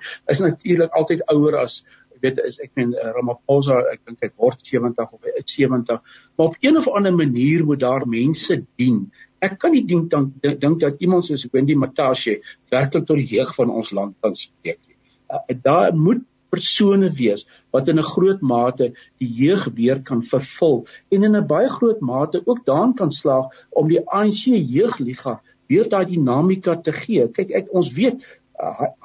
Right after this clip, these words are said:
hy was natuurlik self, maar Belula was totaal ander persoon. Ek onthou hom toe hy A N C jeugleier was. Hy was krities en hy het radikale goed gesê. En ek dink hy het in 'n baie groot mate, het hy kalmer geword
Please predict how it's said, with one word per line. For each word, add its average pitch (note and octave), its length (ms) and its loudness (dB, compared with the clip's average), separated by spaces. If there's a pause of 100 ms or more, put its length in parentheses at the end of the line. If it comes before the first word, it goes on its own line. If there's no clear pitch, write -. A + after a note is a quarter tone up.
(100)
hy D4+ 100 4
was D4+ 160 0
natuurlik F3+ 400 0
self, A#3 240 0
maar D#3 100 0
Belula E3 360 0
was D#3 160 -2
totaal - 540 0
ander G3 180 0
persoon. E3 400 -2
Ek D#3 180 -2
onthou D#3+ 220 2
hom B3+ 180 2
toe D#3 120 -2
hy C#3 100 0
A C3+ 180 2
N C3 100 0
C C3+ 380 -2 (240)
jeugleier A2+ 560 0
was. G2+ 200 -4
Hy C3+ 140 2
was A#3+ 280 0
krities F4 400 0
en A#2+ 80 -4
hy B2+ 80 2
het C#3 100 0
radikale A3 600 0
goed D3 220 -6
gesê. - 360 -8 (360)
En D#3 140 2
ek E3 160 -2
dink C4+ 160 2
hy B3+ 60 2
het G#3+ 100 -2
in G#3+ 100 2
'n D#3 80 -2
baie D3+ 240 2
groot F3+ 300 0
mate, C3 440 -2
het C#3 120 -2
hy B2+ 100 0
kalmer E3 520 -2
geword A#2+ 460 0